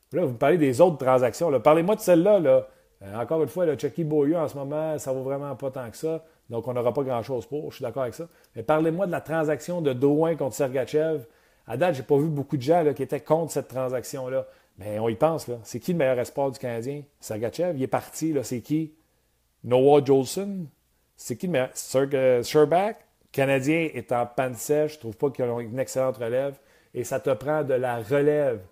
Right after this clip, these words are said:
Ça te prend de la relève, si tu veux, euh, bâtir une équipe pour, euh, la, le championnat ou au moins à la finale de la Coupe Stanley. Euh, donc, on poursuit, euh, du côté, euh, de vos, euh, messages, de vos commentaires.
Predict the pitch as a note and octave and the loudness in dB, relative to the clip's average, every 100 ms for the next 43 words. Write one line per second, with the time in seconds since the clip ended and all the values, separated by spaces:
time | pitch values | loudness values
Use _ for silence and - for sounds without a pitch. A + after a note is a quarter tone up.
0 | _ _ _ _ - A#2 C3+ D3 D3+ C#3 | _ _ _ _ -6 -2 -2 0 0 2
1 | B2 A#2+ A#2+ D3+ D3+ D3+ C3 - A#2+ - | 2 2 6 6 8 6 4 -6 -10 -10
2 | A#2 C3 C3 - _ _ _ A2 A2 A2 | -4 -2 -2 -8 _ _ _ -10 -8 -6
3 | A2 C3 B2 C#3+ C3 A#2+ - B2+ - B2+ | 0 0 0 -2 -2 -4 -4 -4 -4 -4
4 | C3 B2 A#2 A#2 A#2 A2+ A#2 A2+ A2 G#2+ | -2 -2 -4 -6 -8 -8 -8 -8 -10 -12
5 | G#2+ G#2 A2 A#2 C3+ A#2+ A#2+ C3 C3+ B2 | -12 -12 -10 -10 -8 -6 -6 -4 -4 -4
6 | B2 C3 C#3+ B2 A#2+ B2 B2+ B2 A#2 A2 | -4 -4 -2 -4 -6 -8 -8 -4 -4 -4
7 | A#2 A2+ - A2+ - G#2+ - G#2+ G2+ G#2 | -6 -6 -10 -12 -10 -12 -12 -16 -16 -20
8 | _ _ - _ _ _ - - - _ | _ _ -20 _ _ _ -20 -20 -20 _
9 | _ _ A2 B2 C3+ C3+ C3+ C3+ C3+ C3+ | _ _ -2 0 2 4 4 2 0 -4
10 | C3 F3+ - _ _ _ C#3 D3+ D#3 D3 | -4 -8 -18 _ _ _ 8 8 8 6
11 | D3+ - E3+ F#3 F3 _ _ _ _ - | 4 2 2 2 0 _ _ _ _ -6
12 | B2+ A#2+ - D3 - D#3 D#3 D3 C#3+ C#3 | -4 -4 0 0 2 2 4 4 2 0
13 | C3+ C3+ C3 D3 D3 C#3 B2+ C#3+ C3+ D#3 | 0 0 0 0 2 2 0 -4 -4 -2
14 | D#3 C3+ B2+ C3 D3 C#3 C3+ C#3+ D3 D#3 | -2 -2 -4 -6 -6 -6 -2 2 4 4